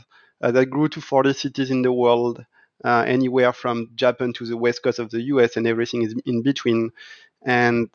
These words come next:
you know, we would talk with the manager of the local communities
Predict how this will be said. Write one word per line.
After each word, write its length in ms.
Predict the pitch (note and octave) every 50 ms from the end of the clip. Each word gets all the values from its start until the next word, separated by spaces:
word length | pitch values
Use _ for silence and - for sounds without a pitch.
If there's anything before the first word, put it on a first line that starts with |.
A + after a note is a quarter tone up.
| _ _ _ -
you 80 | - C#3+
know, 140 | C#3 C3 B2
we 160 | B2+ C3 B2+
would 200 | B2+ C3+ C3 - _ _ _ _ _ -
talk 420 | - D#3 E3 D#3+ D#3+ D#3+ - -
with 440 | C3 B2+ B2 A#2+ A#2+ A#2 - - - - _ _
the 100 | - A#2+
manager 420 | A#2 B2 C3 C#3 C#3 C3 B2+ C3+ B2+
of 140 | A#2+ A#2
the 60 | A2+ A#2
local 240 | A#2+ B2+ - C3+
communities 720 | B2 - - A#2+ B2 B2+ C3+ C#3 C3 B2 B2 B2 A#2 B2